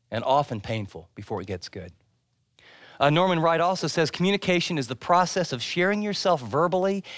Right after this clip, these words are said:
and non-verbally in such a way that the other person, listen, can both accept and understand what you're saying." So if you say it in a way where they can't accept it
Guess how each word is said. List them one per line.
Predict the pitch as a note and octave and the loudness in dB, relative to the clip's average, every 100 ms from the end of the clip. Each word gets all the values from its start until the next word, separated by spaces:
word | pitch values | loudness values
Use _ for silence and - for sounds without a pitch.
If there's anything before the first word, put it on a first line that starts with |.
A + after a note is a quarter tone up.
| - | -6
and | C3 C3+ | -2 2
non-verbally | D3 F#3 E3 D#3+ D#3 D3+ | 4 2 2 0 2 2
in | C3 | 0
such | - D#3+ - | 0 -2 0
a | D#3+ | 0
way | C3 A2 G2+ G#2 - - | 2 4 2 -4 -12 -4
that | B2+ B2+ | -2 0
the | D3 - | -2 2
other | F#3+ A#3 | 2 2
person, | A3 - D3 - A#2+ A2+ G#2+ - | -2 0 0 -2 -6 -8 -10 -4
listen, | F3 - F2+ - - | -4 -4 -10 -14 -4
can | D#3 B2+ | -2 0
both | D3 B2 | 0 0
accept | A2+ - - G3 G#3+ - - _ - | -6 -8 0 0 0 -6 -18 _ -4
and | C3+ | -2
understand | D3 C#3+ C#3 - E3+ B2+ G2 G2+ G#2 _ | 0 -2 -4 -2 -2 -2 -4 -8 -14 _
what | G2+ B2+ B2 | -4 -2 0
you're | C3 C#3 | -2 -6
saying." | C#3+ F3+ F3 F2+ - _ _ _ _ _ - | -4 -4 -4 -8 -20 _ _ _ _ _ -18
So | - F#3 F3 | -4 0 0
if | - | 0
you | F3 | -2
say | - - G#3+ A#3+ | -2 0 0 2
it | C4 - | 0 -2
in | G3 | 0
a | F#3+ | 2
way | F#3 D#3 G2 F#2+ A2 _ - | 2 2 2 -4 -10 _ -2
where | D3 | 2
they | D3 D3 | 2 2
can't | - G#3+ A3 | 0 0 0
accept | F#3 - - G#3 - A#2+ | -2 -4 0 0 0 -8
it | G#2+ | -8